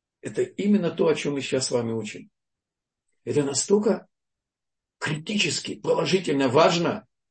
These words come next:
и отсутствие этого настолько критически, э, недостаток, который характеризует, в принципе, уровень ч-, духовный уровень человека.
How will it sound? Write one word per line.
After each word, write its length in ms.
и 100
отсутствие 580
этого 180
настолько 500
критически, 840
э, 720
недостаток, 680
который 320
характеризует, 1200
в 160
принципе, 540
уровень 400
ч-, 160
духовный 360
уровень 280
человека. 580